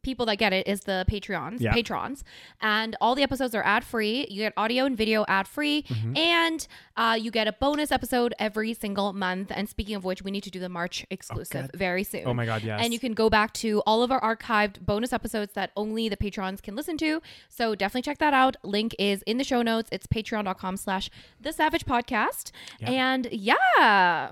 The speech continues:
Speaker 2: Diving right in.
Speaker 1: <clears throat> Diving right in. Oh my God.
Speaker 2: So
Speaker 1: So
Speaker 2: what's the story, Rose? What's going on?
Speaker 1: So, you know, I don't know if you guys know.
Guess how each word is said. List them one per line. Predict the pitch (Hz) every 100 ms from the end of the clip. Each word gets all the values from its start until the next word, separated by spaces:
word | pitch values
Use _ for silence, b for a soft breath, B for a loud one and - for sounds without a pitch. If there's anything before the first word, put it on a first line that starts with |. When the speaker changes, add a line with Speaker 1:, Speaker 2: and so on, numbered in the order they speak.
| 196
Speaker 2:
Diving | 127 135 151
right | 143 143
in. | 202 185 98 403 233
Speaker 1:
<clears throat> | -
Diving | 233 381 392
right | 285 254
in. | 214
Oh | 240
my | 254
God. | 196 175
Speaker 2:
So | 151
Speaker 1:
So | 139
Speaker 2:
what's | 165
the | 190
story, | - 147 127
Rose? | 113 110
What's | 120 156 -
going | 202
on? | 156 131 127
Speaker 1:
So, | 285 277 285
you | 247 453
know, | 415 339 339 - -
I | - 339
don't |
know | 330
if | -
you |
guys | 196 190
know. | 208